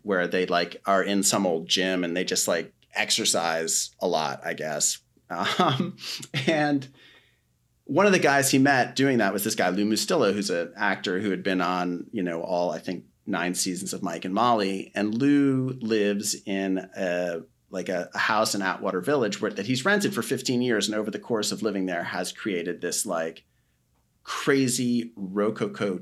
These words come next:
tiki bar in the backyard. And, like, he's just always entertaining people back there. And he's got this sort of cast of characters that are sort of regulars, but there's always weird people stumbling in and crazy misadventures happening. And Dave was like,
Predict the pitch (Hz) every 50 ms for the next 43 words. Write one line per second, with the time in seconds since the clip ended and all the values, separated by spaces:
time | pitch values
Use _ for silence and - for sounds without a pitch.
0 | - _ - - - 135 127 131 107 104 - - 71 67 69 69 67 58 50 -
1 | - - 101 90 87 76 85 82 78 76 71 71 - - - - - 104 107 -
2 | 101 87 76 71 71 - - 98 98 101 101 95 95 95 92 - - _ - -
3 | - - _ - 143 135 131 - 143 135 - - 135 131 135 131 127 117 - -
4 | 135 131 127 123 127 - 123 107 110 113 113 110 117 120 110 110 107 107 104 104
5 | 104 104 - 110 110 110 107 107 107 101 101 101 113 98 - 107 87 95 - 113
6 | 110 - 117 104 101 - - - 87 95 95 - 113 101 - - 110 101 104 101
7 | 101 101 113 104 104 101 101 101 - 98 95 92 - _ _ _ - 95 95 -
8 | 160 165 139 123 135 131 131 120 135 127 127 123 120 120 117 113 - 107 101 104
9 | 101 - - 135 120 117 110 98 98 101 110 104 104 101 - - 107 101 107 104
10 | - - 107 104 101 98 98 95 98 98 98 98 92 92 90 90 - 110 104 101
11 | 101 104 101 92 - - 95 - 87 87 90 104 95 - - - 95 95 - 95
12 | 95 95 - - - _ _ - - - - - - - - _ _ _ _ -
13 | 113 113 110 110 110 98 104 - - 131 135 143 147 139 131 117 104 - - 107
14 | 95 95 95